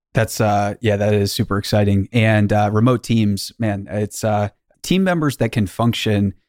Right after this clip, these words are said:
and succeed in remote work are, they're like, as a C E O and as a founder, you just are so thankful for these people that, you know, can operate out in the wilderness and with, like, a, a small group, basically. It's just,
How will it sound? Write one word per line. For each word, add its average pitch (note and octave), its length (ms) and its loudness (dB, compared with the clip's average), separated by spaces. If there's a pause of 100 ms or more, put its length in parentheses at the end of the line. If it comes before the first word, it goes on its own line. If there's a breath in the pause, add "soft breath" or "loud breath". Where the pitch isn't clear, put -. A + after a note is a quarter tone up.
(160)
and A2 140 2
succeed A2 540 0
in G#2+ 140 2
remote G2+ 380 2
work G#2 400 -2
are, G2+ 440 0 (960)
they're A#2 320 2
like, G#2 300 0
as A2 140 -2
a G2+ 40 -6
C B2 280 2
E A2 60 4
O G#2+ 180 4
and G2+ 100 2
as G2+ 120 -2
a G2 60 -4
founder, G2+ 640 -2
you A2 160 -2
just G#2+ 280 -4
are G#2 80 -4
so A#2 340 0
thankful G#2+ 400 0
for A2 180 -6
these G2+ 160 -2
people A2 400 0
that, G#2+ 300 -2
you G#2+ 140 -2
know, G#2 100 2
can G#2 140 -4
operate G#2+ 480 0 (340 soft breath)
out A2 260 0
in G#2+ 100 0
the G2+ 80 0
wilderness G#2+ 680 2
and G#2+ 320 -2
with, G2 100 -2
like, G2+ 140 -4
a, E2+ 220 -6
a G#2+ 60 -6
small A#2 340 0
group, G#2+ 280 -4
basically. A#2 440 -2
It's G2 160 -2
just, - 340 -6